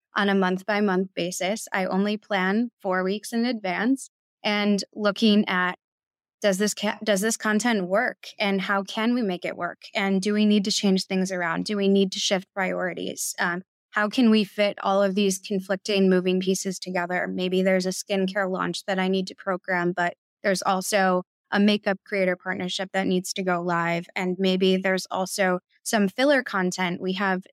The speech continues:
what we call sustained production. So it's anything that's not newness, but we produce social content to sustain our calendar between newness. So, um, there's also those pieces that kind of fit in and fill where needed.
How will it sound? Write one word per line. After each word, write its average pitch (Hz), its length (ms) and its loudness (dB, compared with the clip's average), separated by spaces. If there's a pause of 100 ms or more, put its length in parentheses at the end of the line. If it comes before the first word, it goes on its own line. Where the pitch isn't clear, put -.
what 202 160 -2
we 196 100 0
call 196 240 -4
sustained 240 520 -2
production. 175 600 -4
So 180 380 0 (280)
it's 196 200 -4
anything 240 460 2
that's 196 260 -2
not 190 260 2
newness, 185 720 0
but 190 300 0
we 190 160 0
produce 196 500 0
social 202 340 -2
content 180 680 -2
to 190 240 -2
sustain 175 560 -4
our 190 100 -2
calendar 220 500 2
between 185 480 -2
newness. - 440 -10 (340)
So, 208 580 2
um, 185 360 0 (200)
there's 214 300 2
also 196 460 0 (100)
those 214 220 2
pieces 190 420 -2
that 190 160 -4
kind 196 240 0
of 190 100 2
fit 202 360 -10
in 190 300 2
and 185 220 -2
fill 185 400 0
where 175 220 -2
needed. 196 520 0